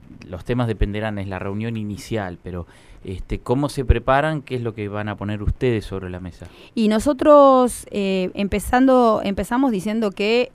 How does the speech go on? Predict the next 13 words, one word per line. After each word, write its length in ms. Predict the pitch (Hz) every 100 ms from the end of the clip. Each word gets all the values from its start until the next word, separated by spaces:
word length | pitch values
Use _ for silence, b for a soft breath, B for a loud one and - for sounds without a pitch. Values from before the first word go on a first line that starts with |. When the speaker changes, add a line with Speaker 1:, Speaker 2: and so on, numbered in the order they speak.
| -
Speaker 2:
nos 260 | 196 180
han 140 | 240 233
escuchado, 520 | - 190 269 269 208
creo 220 | 202 196
que 80 | 214
es 60 | 208
la 100 | 196
primera 400 | 185 208 233 220
vez 180 | 214
en 60 | 208
la 80 | 185
historia 400 | 175 208 220 226
que, 560 | - 196 180 175 170